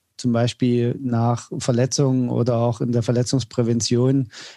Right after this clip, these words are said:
in einer einheitlichen Sprache einen Athleten bewerten zu können. Ähm, aber vom Prinzip her kann man sich dasselbe auch für, für, ich sag mal, für Laien überlegen. Also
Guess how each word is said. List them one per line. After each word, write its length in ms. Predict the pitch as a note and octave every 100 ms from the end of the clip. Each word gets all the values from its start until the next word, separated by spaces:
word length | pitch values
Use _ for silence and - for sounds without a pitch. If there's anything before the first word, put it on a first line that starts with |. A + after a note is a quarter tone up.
| _
in 160 | C#3 B2
einer 100 | B2+
einheitlichen 580 | C3 C#3 C3+ C3 B2
Sprache 540 | B2 - A#2+ B2 C3 C#3+
einen 260 | A#2 A#2+
Athleten 480 | A#2+ A2+ B2 B2 B2+
bewerten 460 | A2+ A2 A2+ - E3
zu 160 | -
können. 340 | E3 E3 A3 - _ _ _ _ _ - - - - _ _
Ähm, 460 | C3+ A#2+ A#2+ B2 B2+
aber 240 | - C#3
vom 200 | C#3 D3
Prinzip 400 | C#3 C#3+ - E3+
her 140 | E3+ D3+
kann 180 | D3+ C3+
man 160 | C3
sich 160 | B2+ B2+
dasselbe 720 | A#2+ - A#2+ C3 C3 B2 A#2 - _ _ _ -
auch 200 | A#2+ A#2
für, 560 | - B2+ A#2+ A#2 A2+
für, 680 | A2 B2+ A#2 A2+ A2 A2+ A#2 - _ _ _
ich 120 | -
sag 120 | B2
mal, 140 | B2+
für 120 | B2 A#2+
Laien 440 | A2+ A2 D3 E3+
überlegen. 720 | D3 C#3 C#3 C3+ D3 E3 D#3+ - - - - - - _
Also 480 | A#2+ A2 A2+ A2